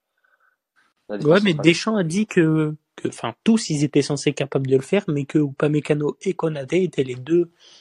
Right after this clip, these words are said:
Speaker 2: les plus susceptibles de jouer à gauche.
Speaker 1: Donc, euh, des doutes un peu sur ça. J'aurais bien aimé voir Ferland Mendy.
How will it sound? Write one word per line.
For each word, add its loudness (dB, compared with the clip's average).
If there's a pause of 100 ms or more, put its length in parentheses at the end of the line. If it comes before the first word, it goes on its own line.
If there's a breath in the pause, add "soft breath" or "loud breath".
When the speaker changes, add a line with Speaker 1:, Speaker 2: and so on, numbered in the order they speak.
(160 soft breath)
Speaker 2:
les -4
plus -10
susceptibles -4
de 2
jouer 6
à 2
gauche. -4 (1400 soft breath)
Speaker 1:
Donc, -12
euh, 2
des 0
doutes -6
un -2
peu -6
sur -6
ça. -2
J'aurais -2
bien -4
aimé -4
voir -4
Ferland -4
Mendy. -12